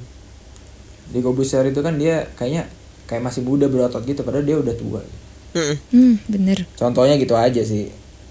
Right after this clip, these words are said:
Speaker 1: Dan masih banyak lagi lah, terutama perempuan juga ma-, malah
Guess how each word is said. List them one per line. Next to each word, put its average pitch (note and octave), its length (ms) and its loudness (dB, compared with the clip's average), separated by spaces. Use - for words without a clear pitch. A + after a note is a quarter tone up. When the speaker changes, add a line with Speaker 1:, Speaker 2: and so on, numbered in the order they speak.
Speaker 1:
Dan B2 160 -2
masih C3 200 0
banyak C3+ 220 4
lagi C3 260 4
lah, B2+ 120 4
terutama C3 500 0
perempuan C3 480 -2
juga A#2+ 300 0
ma-, A2+ 140 -12
malah A#2+ 280 -6